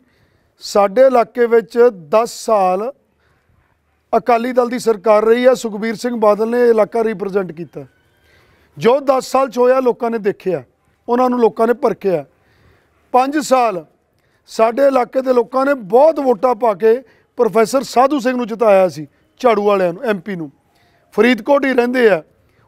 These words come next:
ਉਸ ਤੋਂ ਬਾਅਦ ਕੰਮ ਤਾਂ ਕੀ ਕਰਨੇ ਸੀ, ਲੋਕਾਂ ਨੇ ਇੱਕ ਵਾਰੀ ਉਹਨਾਂ ਦੀ ਸ਼ਕਲ ਵੀ ਨਹੀਂ ਦੇਖੀ। ਅਸਲੀਅਤ ਗੱਲ ਹੈ, ਤੁਸੀਂ ਘੁੰਮ ਫਿਰ ਕੇ ਪੁੱਛ ਲਿਓ, ਲੋਕਾਂ ਨੂੰ ਪੁੱਛ ਲਓ ਕਿ ਕਦੀ ਉਸ ਤੋਂ ਬਾਅਦ ਸਾਧੂ ਸਿੰਘ ਨੂੰ ਦੇਖਿਆ।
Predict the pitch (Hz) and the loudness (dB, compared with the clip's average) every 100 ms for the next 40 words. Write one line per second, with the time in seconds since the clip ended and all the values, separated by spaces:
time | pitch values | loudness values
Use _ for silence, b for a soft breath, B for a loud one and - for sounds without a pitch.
0 | - 247 247 294 269 247 240 254 254 277 | 0 2 2 0 0 2 4 4 4 4
1 | 277 b b _ - 240 240 233 285 226 | 0 b b _ 0 2 2 0 -2 -2
2 | 262 233 294 269 254 311 294 208 262 254 | -4 -2 0 0 -2 -2 -4 0 0 0
3 | 262 254 262 277 294 233 220 277 277 269 | 2 0 2 -2 -2 -2 0 0 0 0
4 | 240 - 156 - _ _ _ _ - 185 | 0 -2 -8 -18 _ _ _ _ -6 -2
5 | 254 294 277 240 196 160 b b - 226 | 4 2 2 0 0 -2 b b -10 -10
6 | 214 247 196 240 247 247 240 226 262 277 | -2 -2 0 0 0 -2 -2 0 0 0
7 | 294 b b 196 220 247 247 269 247 208 | -2 b b 0 0 2 0 0 -2 2
8 | 254 262 254 247 254 247 254 262 220 240 | 0 0 0 0 2 0 2 0 2 -2
9 | 262 247 254 233 214 247 269 | -2 -4 0 -2 2 2 2